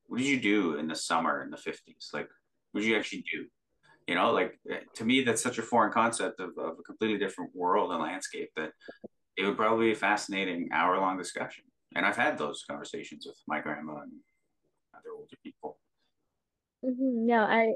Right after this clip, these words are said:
Speaker 2: I completely agree. It's very, very fascinating. And, um, you, you s-, I mentioned how, um, writing a book is one of your, um, side, uh, hustles. Is there anything else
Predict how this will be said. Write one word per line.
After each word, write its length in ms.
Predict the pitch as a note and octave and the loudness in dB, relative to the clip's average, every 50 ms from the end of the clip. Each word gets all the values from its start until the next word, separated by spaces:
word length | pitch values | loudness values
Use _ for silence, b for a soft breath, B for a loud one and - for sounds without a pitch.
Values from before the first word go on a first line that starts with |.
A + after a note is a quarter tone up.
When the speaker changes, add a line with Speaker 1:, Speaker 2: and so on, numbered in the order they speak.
| - - | 0 0
Speaker 2:
I 120 | A3+ A#3 | 0 0
completely 500 | G#3+ - B3 A#3 - - A#3 A3+ A3+ A3+ | 0 0 -2 -2 2 2 4 6 6 6
agree. 280 | G#3 G#3 - G3+ G3 F#3+ | 6 6 6 6 6 6
It's 140 | G3 - - | 4 2 4
very, 200 | - G#3+ A3 A#3 | 4 6 6 6
very 240 | A3+ G3+ G3 F#3+ G3+ | 6 6 6 4 4
fascinating. 760 | G3+ - - G3 G3 - G#3 G3 F#3 F3 F3+ F3+ F#3 G3 G#3 G#3 B B B B B B B _ - | 2 -2 -6 -6 -6 -6 -4 -2 0 0 2 2 0 0 -2 -6 B B B B B B B _ 4
And, 360 | C4 C4 C4 C4 C4 C4+ B3+ - C4 - | 6 8 8 8 8 8 6 4 2 4
um, 420 | B3 B3+ B3+ B3+ B3+ B3 A#3+ B3+ | 4 4 4 2 0 0 0 4
you, 140 | C4 C#4 C#4 - - | 4 4 4 2 2
you 180 | C4+ B3+ C4 | 2 2 2
s-, 220 | C#4 - _ - - - | 2 0 _ -8 -2 0
I 60 | B3+ | 2
mentioned 380 | B3+ C4 D4+ D#4+ - F4 E4 C#4+ C4 | 4 4 4 2 2 0 0 0 2
how, 260 | C4+ A#3+ A#3 A#3 G#3+ | 2 2 4 4 4
um, 320 | - - G#3+ G#3+ A3 G#3+ - - | 4 2 0 0 -2 -4 -6 -4
writing 360 | A3 A3 A#3 A3 A3 A3+ A3 | 0 4 4 6 6 4 2
a 40 | A3 | 2
book 220 | G3+ G#3 G#3+ - | 2 2 2 2
is 80 | A#3+ G3+ | 0 0
one 160 | A3+ G#3+ G3+ | 0 -2 -2
of 100 | G3+ G3 | -2 0
your, 360 | G3 G3 G3 G3 G3+ G#3 G#3 - B B B B - | 2 2 4 4 4 4 2 0 B B B B 0
um, 260 | G#3 G3+ G3 G3 G#3 | 2 2 2 2 0
side, 500 | G#3 - - A#3 A3 G#3 G#3 G3+ G3+ F#3+ - | -2 2 2 4 4 6 6 4 4 2 0
uh, 120 | - G#3 | -2 -2
hustles. 480 | G3+ G#3+ A3+ G#3+ - G#3 G#3 - G#3 G3+ - | -2 -2 -4 -2 -2 0 2 0 0 2 2
Is 120 | A#3 B3+ | 2 6
there 200 | A3+ C#4 C4+ B3 - | 6 6 6 6 2
anything 340 | B3 C#4 D4+ - F4 D#4 - | 0 -2 -2 -2 -2 -2 0
else 220 | - G3 G3 A3+ | 0 0 0 -2